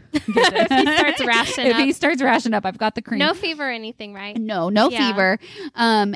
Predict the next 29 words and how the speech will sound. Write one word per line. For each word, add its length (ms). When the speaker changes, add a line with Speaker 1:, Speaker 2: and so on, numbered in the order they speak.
Speaker 1:
and 480
Speaker 2:
Just 200
a 60
contagious 600
virus 480
Speaker 1:
Yes, 560
Speaker 2:
rash. 80
Speaker 1:
and 400
he 240
said 380
that 180
this 400
should 320
take 200
care 180
of 80
it. 100
They 160
do 220
do 220
oral 500
antibiotics 840
if 300
it's 180
some, 280
if 200
it 140
was, 180
like, 220